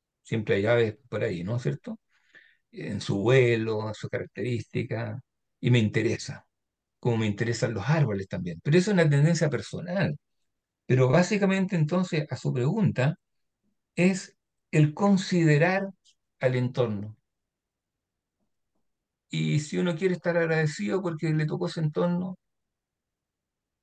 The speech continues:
muy buen entorno, mediocre, malo, lo que sea, pero yo estoy ahí tomándolo en cuenta.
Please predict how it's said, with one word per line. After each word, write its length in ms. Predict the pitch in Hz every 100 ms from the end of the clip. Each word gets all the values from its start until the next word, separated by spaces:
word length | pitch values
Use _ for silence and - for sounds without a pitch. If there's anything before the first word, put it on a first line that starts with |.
| _ _ _ _ 254 _ _ 226 214 _ _ _ _ _ -
muy 360 | 180 139 190
buen 320 | 175 170 170 165
entorno, 760 | 156 165 165 165 160 175 170 _ _ -
mediocre, 720 | 131 147 180 160 156 156 - - _ _ _ _
malo, 380 | 190 147 151 151
lo 120 | 147
que 80 | 139
sea, 360 | 127 156 156 147 - -
pero 180 | 139 160
yo 120 | 170
estoy 240 | - 170
ahí 200 | 156 160
tomándolo 360 | 170 170 165 147
en 80 | 117
cuenta. 480 | 175 165 104 104